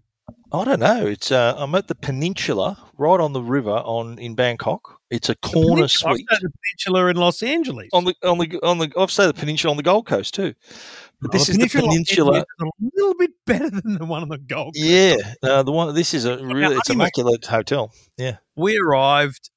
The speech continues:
Speaker 2: at the, I'm sure it's the Peninsula. Anyway, um, we arrived, uh, first day honeymoon land, go to the Peninsula.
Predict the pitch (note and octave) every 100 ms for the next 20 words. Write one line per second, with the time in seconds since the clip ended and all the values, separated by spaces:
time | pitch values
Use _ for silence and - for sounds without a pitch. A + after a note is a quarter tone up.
0 | - C#3 C3 C3+ C#3 _ _ _ _ _
1 | D#3 D3 B3+ F3+ G#2+ A2+ G#2 - F3+ D#3
2 | A2+ A#2 - C3+ C3+ D3 C3+ C#3 B2+ -
3 | D3+ - F#3+ E3+ - C#3+ C3 A#2+ A#2 A2
4 | _ _ _ E3+ C#3+ C3 B2 A#2 A2+ C3
5 | B2 A#2+ A2 - _ _ _ _ C3+ B2
6 | A#2 - C3 C3+ -